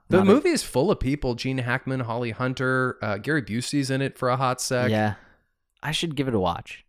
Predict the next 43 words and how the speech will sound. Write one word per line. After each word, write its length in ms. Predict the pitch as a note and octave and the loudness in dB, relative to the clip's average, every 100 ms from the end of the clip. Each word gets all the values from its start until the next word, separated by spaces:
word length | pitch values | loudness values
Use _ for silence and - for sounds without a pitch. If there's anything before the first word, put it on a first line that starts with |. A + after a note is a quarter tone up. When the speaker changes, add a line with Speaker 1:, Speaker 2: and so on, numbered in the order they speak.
| _ _ _ A2+ | _ _ _ -2
Speaker 2:
I 60 | |
have 80 | A#2 | 2
no 160 | B2+ C3 | 6 8
Speaker 1:
Yeah. 60 | A#2+ | 8
Speaker 2:
idea 220 | A2 G2+ | 4 0
what 140 | F#2 | -2
it's 140 | F2 - | -6 -10
even 140 | - - | -16 -14
about. 240 | - - _ _ _ _ _ _ - | -14 -14 _ _ _ _ _ _ -2
Speaker 1:
The, 120 | G3+ | 0
Speaker 2:
Skippable? 400 | A#2+ A#2+ B2 B2+ | 0 -2 -4 -4
Speaker 1:
the 100 | F3+ | -8
book 340 | D#3+ A#3 - - | 2 2 2 -2
is 380 | F#3+ F3+ D#3+ - _ _ _ _ _ _ - | 0 0 0 -8 _ _ _ _ _ _ -2
actually 340 | D3+ - E3 | -2 0 0
really 260 | C#3 A2+ A2+ | 0 0 0
fun. 400 | A#2 G#2 G2+ G2+ - - | -2 -4 -4 -8 -12 -8
Speaker 2:
Okay. 240 | A2 F#2+ F2 - | -4 -4 -8 -8
Speaker 1:
A 40 | |
hundred 240 | - D3 C#3+ | -2 -2 0
pages 300 | C#3+ D#3 - | 0 0 -2
too 140 | D#3 | 0
long 260 | C#3 A#2 A#2+ | 0 0 -2
for 140 | C3 | -4
sure, 340 | - G2+ G2 - | -2 -2 -2 -2
but 120 | A2+ | 0
it, 40 | |
Speaker 2:
Mm-hmm. 60 | A2+ | 0
Speaker 1:
the 80 | C3 | 0
book 200 | E3 E3 | 0 0
is 100 | - - | -6 -6
really 260 | C3+ C#3+ C#3 | 0 2 2
fun. 420 | C3+ A2+ A2+ A2+ _ _ _ _ _ - | 0 0 -2 -4 _ _ _ _ _ 0
Something 420 | - F#3+ G3+ G3 | 4 4 4 2
gets 220 | F3 - | 2 2
confusing, 680 | - E3 C#3+ C3 B2 B2 A#2+ | -2 0 2 2 2 -2 -2
and 200 | A#2 A#2 | -4 -2
the 60 | A#2+ | 0
movie 340 | A#2+ C3 C#3+ | 0 0 0
makes 280 | C3 A#2+ - | 0 -2 -2
it 60 | A2+ | -2
less 180 | A#2 - | -2 -2
confusing, 640 | C#3 C3+ C#3+ D#3 D#3 | -4 -2 0 0 -4